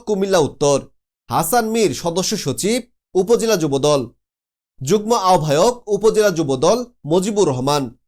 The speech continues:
মনির হোসেন, অ্যাডভোকেট আবুল কাশেম, রমিজ মেম্বার, যুগ্ম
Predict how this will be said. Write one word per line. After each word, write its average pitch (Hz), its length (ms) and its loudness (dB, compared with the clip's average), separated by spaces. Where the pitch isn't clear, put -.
মনির 202 400 2
হোসেন, 165 340 0
অ্যাডভোকেট 190 520 0
আবুল 226 280 0
কাশেম, 165 340 -2
রমিজ 202 280 2
মেম্বার, 151 380 2
যুগ্ম 214 220 2